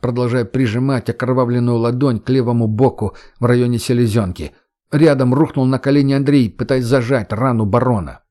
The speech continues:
Народ, стоявший всё это время неподвижно,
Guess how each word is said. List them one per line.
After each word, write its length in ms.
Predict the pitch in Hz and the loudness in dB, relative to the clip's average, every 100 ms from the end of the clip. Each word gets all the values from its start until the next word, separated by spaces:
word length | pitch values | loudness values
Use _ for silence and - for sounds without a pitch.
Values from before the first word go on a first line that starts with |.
| _ | _
Народ, 460 | 123 135 190 165 - | 0 2 2 0 -2
стоявший 560 | - 135 151 147 - 131 | -4 0 0 -2 -2 -2
всё 180 | 160 | 0
это 160 | 143 139 | 0 2
время 260 | 143 151 139 | 0 2 0
неподвижно, 680 | 127 123 131 175 120 120 | 0 -2 0 0 0 -2